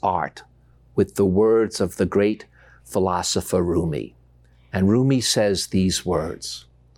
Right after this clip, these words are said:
"When you do things from your soul, you feel like a river moving in you, filled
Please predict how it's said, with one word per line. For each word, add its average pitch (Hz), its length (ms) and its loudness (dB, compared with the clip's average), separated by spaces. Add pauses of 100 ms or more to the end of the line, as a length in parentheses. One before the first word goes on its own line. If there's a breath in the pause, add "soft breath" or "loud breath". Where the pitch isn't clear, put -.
(500 soft breath)
"When 123 380 2
you 156 180 4
do 147 360 2
things 190 500 0
from 143 360 -2
your 127 280 4
soul, 107 760 -2 (760)
you 92 160 -2
feel 127 880 2
like 92 320 -2
a 90 100 4
river 90 720 -2 (420)
moving 101 720 2 (160)
in 120 260 2
you, - 280 -4 (640)
filled 90 560 0